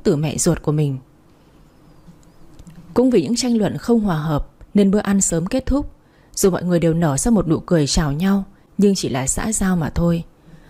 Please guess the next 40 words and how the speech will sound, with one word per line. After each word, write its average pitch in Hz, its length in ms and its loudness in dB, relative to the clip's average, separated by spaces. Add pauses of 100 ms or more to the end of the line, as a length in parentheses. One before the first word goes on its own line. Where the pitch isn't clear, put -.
(240)
Hoàng 160 240 2
Phi 220 220 4
cẩn 160 240 -2
thận 165 200 0 (320)
xin - 140 2
số 208 120 0
điện 220 160 0
thoại - 200 2
và 147 160 -6
Facebook 220 260 0
của - 180 -4
Thiên 185 200 0
Trang. 185 340 0 (920)
Cô 220 100 4
nghĩ 208 200 2
việc 214 200 -2
lâu 202 140 0
lâu 202 160 2
liên 202 200 2
lạc 156 160 0
hỏi 151 180 -4
thăm 185 320 0 (220)
cũng 240 100 0
chả 240 120 2
ảnh 156 120 -2
hưởng 156 180 0
gì, 147 340 0 (420)
vì 165 260 2
sắp 233 240 0
tới 170 320 0
cô 240 80 -2
sẽ - 100 -2
học 226 240 0
đại - 120 -2
học, 160 340 -2 (280)
chả - 160 0
có 196 100 -2
thời 180 220 0
gian 196 240 0
đâu 196 260 2